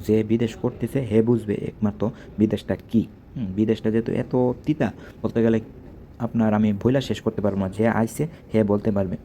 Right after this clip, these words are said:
তো আমরা এখন দ্বিতীয় দিন, দ্বিতীয় দিন যেহেতু চলে আইছে এই জন্য আমি দ্বিতীয় দিনের জন্য সেফটিও নিয়ে আইছি, আমাদের মাস্ক নিয়ে আইছি, তারপর আমি গামছা নিয়ে আইছি, যেহেতু দেখা গেছে আমরা মনে করেন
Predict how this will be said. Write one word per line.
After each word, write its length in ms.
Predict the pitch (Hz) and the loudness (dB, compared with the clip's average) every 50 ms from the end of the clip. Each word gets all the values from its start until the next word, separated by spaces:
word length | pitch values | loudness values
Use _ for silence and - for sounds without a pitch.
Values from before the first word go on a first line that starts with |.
| - - - - - - | -14 -18 -18 -18 -12 -2
তো 40 | - 120 | 2 2
আমরা 200 | 117 127 123 123 | 2 4 2 0
এখন 200 | 123 120 - 131 113 | 0 0 -2 -2 0
দ্বিতীয় 280 | 107 110 110 131 131 | 0 0 0 0 0
দিন, 160 | 127 110 110 - - - - - | 2 2 0 -2 -4 -8 -4 -2
দ্বিতীয় 240 | 110 110 - 127 | 0 2 2 2
দিন 140 | 117 117 107 110 | 2 2 2 2
যেহেতু 240 | 110 110 113 120 120 123 - - - - - | 0 0 0 -2 -4 -4 -6 -10 -18 -8 -2
চলে 180 | - 123 127 127 117 | 0 2 2 2 0
আইছে 180 | 110 - - - - - - - - | 0 -2 -6 -10 -10 -12 -16 -4 -2
এই 100 | 117 113 | 2 2
জন্য 160 | 117 120 120 | 2 2 2
আমি 200 | 113 104 107 107 113 113 - - - - | 2 2 4 2 2 0 -4 -8 -4 -2
দ্বিতীয় 220 | 107 110 - 120 107 | 0 2 2 2 2
দিনের 160 | 110 110 107 | 4 2 2
জন্য 140 | 107 113 120 127 | 2 2 0 -2
সেফটিও 460 | - - - 101 - - - 117 117 | -2 -4 -4 -4 -2 0 2 4 4
নিয়ে 180 | 117 117 117 120 | 4 4 4 2
আইছি, 220 | 120 117 - 117 117 113 - | 0 0 -2 -2 -2 -2 -2
আমাদের 240 | 101 101 101 101 | -4 -2 -2 -2
মাস্ক 280 | 98 95 98 107 - - - 117 | -2 -2 -4 -4 -6 -4 0 2
নিয়ে 120 | 113 113 | 4 4
আইছি, 200 | 113 - - 110 110 113 - - - - - - | 2 2 0 -2 -2 -2 -6 -12 -20 -20 -12 -8
তারপর 280 | - 98 95 - 107 101 | -6 -6 -4 -2 -2 0
আমি 200 | 101 101 104 104 101 101 - - - - - - - - - - - - - - | 2 2 2 2 2 0 -2 -8 -14 -20 -20 -20 -20 -20 -20 -20 -18 -16 -8 -4
গামছা 240 | - 104 120 - 110 107 | -2 -2 0 2 2 4
নিয়ে 140 | 113 113 113 | 6 6 6
আইছি, 220 | 113 110 - 110 117 | 4 2 0 -2 -2
যেহেতু 300 | 113 104 104 113 - 139 151 165 - - - - | 0 0 0 0 0 0 -2 -2 -6 -12 -12 -4
দেখা 120 | - 104 101 | -2 0 0
গেছে 140 | 101 - 107 | 0 0 0
আমরা 220 | 95 98 98 113 139 170 - - - - - - | 0 2 2 0 0 -2 -6 -12 -20 -20 -10 -6
মনে 140 | 101 101 107 104 | 0 0 0 2
করেন 180 | - 98 95 95 | 2 0 0 -2